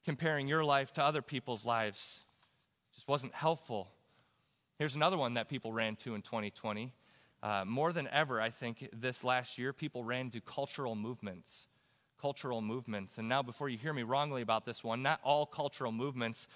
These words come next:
are bad things, and I'm actually grateful for some of the issues in our world that were kind of brought to the surface that do need addressing. But what we need to understand with cultural movements is that when we run to cultural movements,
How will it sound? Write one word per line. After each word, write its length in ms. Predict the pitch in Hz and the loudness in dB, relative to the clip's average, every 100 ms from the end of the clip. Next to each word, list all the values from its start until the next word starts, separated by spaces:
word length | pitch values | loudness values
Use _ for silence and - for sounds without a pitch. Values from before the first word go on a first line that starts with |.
| - - | -20 -2
are 140 | - 131 | 4 4
bad 340 | 107 135 131 | 6 4 4
things, 240 | 123 123 135 | 0 -2 0
and 80 | |
I'm 80 | 127 | 2
actually 260 | 135 143 127 | 2 0 -2
grateful 360 | 123 147 - | 0 -2 -2
for 160 | 123 127 | -6 -4
some 160 | - 139 | -2 -2
of 40 | |
the 120 | 123 | -2
issues 280 | 139 - 113 | -2 -4 -4
in 80 | 120 | 0
our 120 | 117 | 0
world 320 | 110 143 123 | 2 0 0
that 120 | 113 | 0
were 100 | 117 | -2
kind 180 | 101 127 | -4 -2
of 100 | 107 | 0
brought 260 | 123 135 135 | 2 2 2
to 60 | 127 | -6
the 100 | 117 | -4
surface 420 | - 175 - 113 | 0 0 0 -4
that 220 | 127 117 | -4 -4
do 180 | 113 160 | -2 0
need 280 | 147 143 127 - - | 0 0 -2 -8 -4
addressing. 500 | 131 120 147 170 143 | -2 4 4 4 2
But 140 | 135 147 | 2 2
what 140 | 160 | 2
we 100 | 175 | 2
need 180 | 196 202 | 2 4
to 60 | 185 | 4
understand 680 | 160 135 - 190 190 160 - - | 2 -2 2 4 4 2 -6 -4
with 120 | 151 - | -2 2
cultural 400 | 175 160 165 147 | 2 2 2 2
movements 440 | 160 196 160 143 | 2 2 0 -2
is 100 | 135 | 2
that 200 | 147 147 | 4 4
when 180 | 156 151 | 2 0
we 100 | 143 | -2
run 380 | 113 170 247 226 | 4 6 6 4
to 80 | |
cultural 460 | 180 170 143 147 123 | 2 2 2 0 0
movements, 460 | 123 120 131 139 | 0 -2 -2 -4